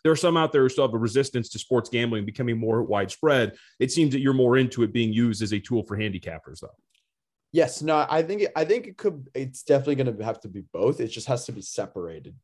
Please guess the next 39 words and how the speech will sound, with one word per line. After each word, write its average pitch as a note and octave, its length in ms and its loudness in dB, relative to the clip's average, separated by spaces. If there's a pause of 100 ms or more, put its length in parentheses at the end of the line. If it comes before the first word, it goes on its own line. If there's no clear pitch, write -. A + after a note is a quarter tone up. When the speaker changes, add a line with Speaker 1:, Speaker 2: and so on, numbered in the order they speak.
Speaker 2:
So, - 180 2
like, A#2 180 4
Speaker 1:
Yeah. A2 80 -12
Speaker 2:
we'll A#2 160 4
have A2+ 120 -2
two C3 120 -4
different B2 280 -6
sites A2 300 -6
for G2 80 -18
shot G2 240 -6
quality G2 240 -4
bets G2+ 380 -10
dot G2+ 220 -8
com G2 380 -6
and E2+ 140 -18
Shot - 260 -12
Quality G2 260 -6
for - 120 -16
the F#2 80 -16
coaching G2+ 340 -8
side. G#2 340 -8 (460)
Uh, A#2 360 2 (340)
but C3+ 100 -4
the C3+ 60 0
truth C#3 280 -2
is, D3+ 240 4
like, G#2 180 -2 (460)
the G#2 80 -10
data A2+ 300 0
fuels B2 440 -4
both A#2 280 0
sides. A#2 640 -2
It's G#2+ 200 -14
the G2+ 60 -12
same C3 460 0
data, A#2+ 480 2 (260)
but A2 80 -2
obviously G#2+ 400 -4
it's G2 300 -6